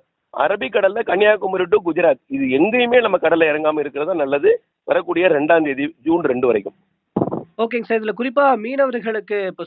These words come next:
Speaker 2: சொல்லியிருக்கிறீங்க. அதே போல, நான் தெரிஞ்சுக்க நினைக்கிறது, விவசாயிகளுக்கு, அ, கு-, particularly தமிழ்நாட்டுல இப்போ, அதாவது, அறுவடை செய்-, அறுவடை செய்போ-,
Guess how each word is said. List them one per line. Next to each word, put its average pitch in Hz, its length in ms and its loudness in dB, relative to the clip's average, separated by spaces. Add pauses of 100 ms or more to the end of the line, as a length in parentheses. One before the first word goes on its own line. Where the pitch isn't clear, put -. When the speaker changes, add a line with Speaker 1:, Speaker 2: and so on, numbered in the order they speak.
Speaker 2:
சொல்லியிருக்கிறீங்க. 180 420 -10
அதே 202 240 -4
போல, 254 180 -2
நான் 233 180 -2
தெரிஞ்சுக்க 233 320 -10
நினைக்கிறது, 202 640 -8
விவசாயிகளுக்கு, 220 1000 -4
அ, 185 220 -6
கு-, 185 320 -6 (320)
particularly 226 500 -6
தமிழ்நாட்டுல 214 760 -2 (440)
இப்போ, 208 540 -4
அதாவது, 220 280 -2
அறுவடை 240 580 0
செய்-, 202 180 -4
அறுவடை 196 680 -6
செய்போ-, 214 380 -6